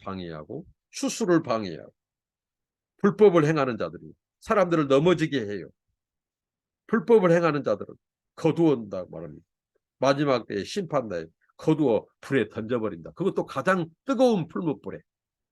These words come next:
그래서 그 심판의 상태가 울며 이를 가게 된다. 이것은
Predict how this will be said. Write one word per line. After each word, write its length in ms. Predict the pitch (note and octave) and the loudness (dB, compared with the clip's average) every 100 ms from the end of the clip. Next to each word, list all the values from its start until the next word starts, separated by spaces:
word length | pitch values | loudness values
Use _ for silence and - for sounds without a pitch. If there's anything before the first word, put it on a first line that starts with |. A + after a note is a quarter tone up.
| _ _ _ _ - | _ _ _ _ -8
그래서 540 | C3 B2 - A#2+ G#2 - _ _ _ | -4 -4 -4 -4 -4 -10 _ _ _
그 420 | - C#3+ C3+ A#2 G2+ | -6 0 2 0 -4
심판의 560 | - G#3+ E3+ D3 G#2+ D#2+ _ _ - B2+ | -6 -10 -4 -4 -4 -6 _ _ -6 -6
상태가 520 | - F3 D#3 C3 A2+ | -4 -8 -4 -2 -2
울며 460 | G2+ B2 F3 F3 E3 | 0 0 0 2 0
이를 320 | B2 C3 C#3+ | 0 -2 -2
가게 280 | - A#2+ A2 | -2 -6 -6
된다. 320 | G2 F2 E2 | -8 -10 -8
이것은 400 | C3 G#3 - D3 | -4 -2 -2 -4